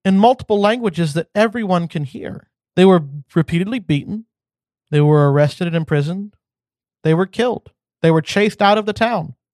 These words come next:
And yet the church continued to grow, even as the persecutions got worse.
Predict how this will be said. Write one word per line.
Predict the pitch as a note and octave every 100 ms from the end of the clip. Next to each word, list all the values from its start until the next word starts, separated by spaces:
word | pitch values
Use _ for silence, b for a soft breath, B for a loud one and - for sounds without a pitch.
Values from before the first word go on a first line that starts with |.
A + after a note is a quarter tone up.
| _ _ -
And | F3+ F#3
yet | G3 G3
the | E3+
church | - E3+ F3
continued | - D#3+ - D#3 F3 A3
to |
grow, | F#3+ C3+ B2+ D#3 _ _ _ _ _ _ _ _
even | G3+ G#3+ A3+
as | G#3
the | G3+
persecutions | - G3 - - F#3 F3 - E3 D#3 D3 - _ _
got | - D#3
worse. | D#3+ - - - -